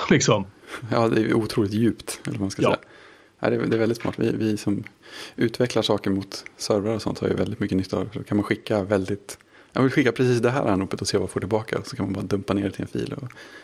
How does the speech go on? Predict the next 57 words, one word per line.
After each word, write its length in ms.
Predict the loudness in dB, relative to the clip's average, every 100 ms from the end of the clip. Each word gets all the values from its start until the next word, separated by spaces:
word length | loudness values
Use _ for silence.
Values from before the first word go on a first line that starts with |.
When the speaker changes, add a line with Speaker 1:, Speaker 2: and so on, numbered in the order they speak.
| -20 _
Speaker 2:
massa 220 | -8 -6
såna 260 | -6 -6 -8 -16 _ -8
praktiska 420 | -8 -8 -14 -14
saker. 300 | -14 -14 -16 -16 _ -20 -20 -20 -20 -20 _ _ _ _ _ _ _
Speaker 1:
Ja, 160 | 6
nej, 140 | 8 8
men 100 | 6
jag 100 | 6
gillar 220 | 6 6
det. 100 | 4
Jag 120 | 4
gillar 160 | 6 6
båda. 220 | 6 6
Jag 100 | 6
tycker 160 | 4 4
att 60 |
det 160 | 4 6
är, 120 | 6
liksom, 340 | 4 4 4 2 -2 0 0 0
bra 280 | 4 8 8
att 100 | 8
det 60 | 6
har 60 |
lyfts 240 | 6 4 4
fram 220 | 4 4
och 60 | 4
det 60 |
är 40 | 4
bra 280 | 6 6
att, 200 | 4 4
eh, 400 | 4 6 6 6
att, 260 | 6 4 2 2 2 0
att, 220 | 0 2
eh, 100 | 4 4
Microsoft, 360 | 4 2 2
om 160 | 4 6
de 140 | 6 4
lyssnar, 280 | 2 4
så 120 | 4 4
är 40 |
det 80 | 4
ju 160 | 4
jätteskönt, 560 | 4 2 2 4 2 -2
liksom. 280 | -2 2 4
Speaker 2:
Ja, 140 | 4 2
ja, 60 | 0
men 100 | 2
det 60 | 4
verkar 180 | 2 0
som 120 | -4
att 60 |
de 100 | -4
får 120 | -4 -2
lite, 320 | -4 -4 -6 -8 _ _ _ -20 -20 -20 _
får 140 | -6 -2
lite 200 | 0 2
gehör 220 | 2 0